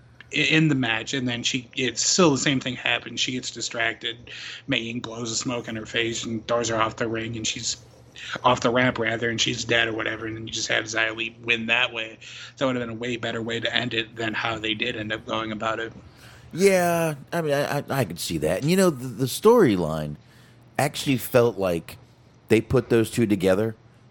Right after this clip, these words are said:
Speaker 2: and then remembered, "Oh, shit, they wrestled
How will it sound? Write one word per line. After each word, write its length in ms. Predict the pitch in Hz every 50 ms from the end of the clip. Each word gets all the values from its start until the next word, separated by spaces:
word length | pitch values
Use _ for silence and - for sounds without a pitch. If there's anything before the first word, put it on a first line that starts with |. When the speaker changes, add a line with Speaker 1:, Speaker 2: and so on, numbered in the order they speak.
| _ - -
Speaker 2:
and 280 | 104 104 101 98 92
then 360 | 87 80 104 104 107 107 104 95
remembered, 720 | 98 92 87 87 87 87 90 95 92 107 107 110 113 110 - - - _ _ - - - - - _ _
"Oh, 320 | - 131 143 147 131 92 76
shit, 640 | - - - - - - - 160 185 165 98 - -
they 180 | - 127 156 190
wrestled 680 | 185 143 110 90 - - - 95 92 98 117 117 131